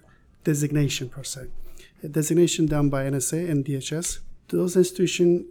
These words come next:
they understood the value of cybersecurity education, and they come forward to nationwide deploy the cybersecurity education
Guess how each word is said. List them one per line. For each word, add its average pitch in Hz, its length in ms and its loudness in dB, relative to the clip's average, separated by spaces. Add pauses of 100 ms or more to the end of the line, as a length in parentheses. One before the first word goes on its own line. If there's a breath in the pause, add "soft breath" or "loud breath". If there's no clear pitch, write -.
they 160 360 -2
understood 151 480 0
the 151 80 2
value 151 460 0
of - 220 -6 (120)
cybersecurity 147 680 -4
education, 131 640 -6 (160)
and 139 400 -2 (340)
they 147 120 -4
come 143 260 -4
forward 147 720 0 (100)
to 139 340 -2 (100)
nationwide 156 1120 0 (260)
deploy 151 420 -2
the 147 120 -6
cybersecurity 147 640 -4
education 135 640 -4